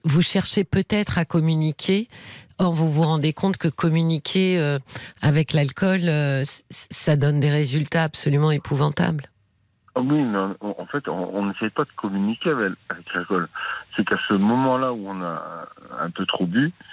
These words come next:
Speaker 1: Oui.
Speaker 2: il y a tout qui ressort, il n'y a pas de communication en fait, c'est un, un trop-plein qui déborde, en fait, si on veut dire.
Speaker 1: Ouais, donc vous voyez qu'il faudrait pouvoir le mettre ailleurs. Il y a un S M S, euh, euh, de Cathy qui dit,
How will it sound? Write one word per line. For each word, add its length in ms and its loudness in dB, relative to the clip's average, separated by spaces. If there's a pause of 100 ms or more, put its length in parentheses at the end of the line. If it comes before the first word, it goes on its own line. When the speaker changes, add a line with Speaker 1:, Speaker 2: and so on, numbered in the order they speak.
(140)
Speaker 1:
Oui. 300 6
Speaker 2:
il 100 0
y 60 2
a 80 0
tout 180 -8
qui 180 -2
ressort, 400 0
il 40 -4
n'y 60 -4
a 40 -6
pas 140 -6
de 40 -16
communication 680 -2
en 80 -2
fait, 180 -6 (340)
c'est 300 0
un, 380 0 (500)
un 100 0
trop-plein 440 0
qui 140 -8
déborde, 420 0
en 80 -4
fait, 200 -10
si 120 -14
on 80 -8
veut 120 -6
dire. 160 -2
Speaker 1:
Ouais, 200 4
donc 220 0
vous 100 -2
voyez 360 0
qu'il 160 -6
faudrait 340 0
pouvoir 360 0
le 100 0
mettre 280 0
ailleurs. 280 2 (360)
Il 80 4
y 20 4
a 60 4
un 100 2
S 300 -2
M 160 2
S, 360 -4
euh, 160 2 (400)
euh, 220 4
de 220 2
Cathy 460 -2
qui 180 -4
dit, 300 2